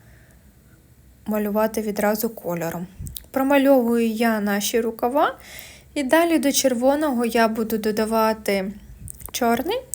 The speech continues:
щоб було трошечки темніше, якийсь такий коричневий, бордовий.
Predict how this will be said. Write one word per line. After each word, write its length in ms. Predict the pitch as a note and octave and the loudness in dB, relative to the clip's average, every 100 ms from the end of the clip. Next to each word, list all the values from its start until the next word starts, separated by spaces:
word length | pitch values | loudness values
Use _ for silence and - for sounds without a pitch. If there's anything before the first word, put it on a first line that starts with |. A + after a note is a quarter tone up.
| - | -10
щоб 200 | - B3+ | -6 0
було 220 | C4 C4 | 4 2
трошечки 640 | C4 B3+ C4 C4 A#3+ - | 4 2 4 0 -4 -4
темніше, 560 | A3+ A#3 A3 G3+ G#3+ - | -4 -2 -2 -2 -2 -2
якийсь 280 | B3+ B3 A#3+ | -2 -2 -4
такий 240 | B3 A#3 | -6 -6
коричневий, 720 | A3+ A3+ A3+ A3 A3+ A3 G#3 G3 | -2 0 0 0 -2 -4 -2 -2
бордовий. 840 | F#3+ G#3+ G3+ G#3 G#3 G#3 G3 | -2 -4 -2 0 2 2 -2